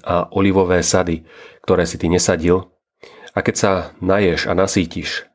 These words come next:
dávaj pozor, aby si nezabudol na Hospodina, ktorý ťa vyviedol z Egypta, z domu otroctva. Hospodina, svojho Boha, sa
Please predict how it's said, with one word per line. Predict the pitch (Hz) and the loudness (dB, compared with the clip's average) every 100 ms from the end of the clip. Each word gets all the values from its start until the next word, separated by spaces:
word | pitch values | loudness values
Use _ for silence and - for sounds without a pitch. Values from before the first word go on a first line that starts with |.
| _ | _
dávaj | 82 90 90 90 90 - | -4 0 0 0 0 0
pozor, | 90 82 80 - - - - - _ - | 0 0 -2 -6 -20 -20 -20 -20 _ -6
aby | 90 87 | -4 -2
si | - 87 | 0 2
nezabudol | 92 98 87 82 82 | 2 2 -2 0 0
na | 80 78 | 0 0
Hospodina, | 82 - 82 85 87 87 | -2 -2 0 2 0 -2
ktorý | - 90 87 | 0 0 2
ťa | 92 | 0
vyviedol | 85 87 90 90 82 | 0 2 2 2 0
z | - 85 | -4 -2
Egypta, | 87 - 90 87 | -2 0 -2 -2
z | 90 | -4
domu | 92 87 90 | -2 0 0
otroctva. | 87 107 95 - 82 76 - _ _ _ _ _ _ _ _ _ _ _ _ - | -2 -2 -4 -6 -8 -8 -14 _ _ _ _ _ _ _ _ _ _ _ _ -4
Hospodina, | 101 - 107 90 85 82 | -2 0 0 0 2 0
svojho | - 87 78 78 | 0 0 2 0
Boha, | 85 82 87 | 2 2 2
sa | - | 0